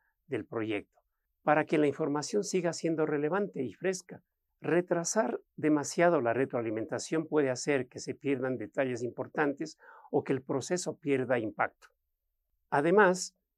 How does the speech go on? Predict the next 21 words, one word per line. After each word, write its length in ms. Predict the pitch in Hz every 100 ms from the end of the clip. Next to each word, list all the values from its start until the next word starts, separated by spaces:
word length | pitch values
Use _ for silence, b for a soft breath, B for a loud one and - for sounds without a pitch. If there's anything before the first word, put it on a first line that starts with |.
| _ _ _
es 180 | 113 107
vital 340 | 117 151 156
considerar 540 | 147 117 123 113 127
el 140 | 120 110
enfoque 400 | 104 151 147 156
en 80 | 123
el 100 | -
futuro. 460 | - - 190 143 _ _ _ _
Más 200 | 190 185
allá 260 | 170 160 180
de 80 | 151
evaluar 380 | 127 123 143
lo 140 | 139 120
que 140 | 131
ya 140 | 113 117
se 180 | -
hizo, 400 | 143 165 - 156 - _ _ _ _ _
la 100 | 110
retroalimentación 960 | 123 139 123 113 110 - 107 - 147
debe 200 | 135 117
apuntar 600 | 117 - 113 107 135 135